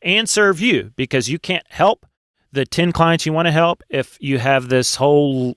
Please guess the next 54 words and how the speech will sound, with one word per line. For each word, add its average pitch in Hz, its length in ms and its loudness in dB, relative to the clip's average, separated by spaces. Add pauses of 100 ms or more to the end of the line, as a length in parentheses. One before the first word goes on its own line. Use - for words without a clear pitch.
(100)
you 131 80 -4
know, 110 120 -2
funnel 147 540 2
or 123 80 -2
whatever 123 440 -2 (260)
of 123 180 0
leads, 135 540 0
none 143 400 0
of 147 80 0
which 147 180 -2
are 127 80 -14
qualified. 110 600 -2
<laughs> - 40 -16 (680)
If 131 140 -12
you're 180 100 4
wasting 180 380 2
time 151 320 0 (100)
going, 131 220 0
"Oh, 123 320 0
they 117 140 0
can't 92 240 -8
afford 92 320 -12
this. 98 180 -4
This 123 220 -2
is 110 100 -6
not 98 140 -4 (160)
right 101 180 -6
for - 100 -10
them," 110 280 -2
and 107 120 -4
that's 127 200 0
what - 180 -6
you're 131 60 0
doing 151 340 0
all 110 160 0
day, 110 220 0
that 135 200 2
means 131 220 -4
you're 120 100 -2
not 131 380 0 (880)
serving 120 440 0
the 113 100 0
ten 143 220 0
people 117 240 0
you 113 120 -2
could 113 200 -4
be 104 100 0
serving. 107 320 0
Is 101 160 -4
this 117 180 -2
a - 40 -6
good 98 160 -8
fit - 160 -10
for? - 200 -14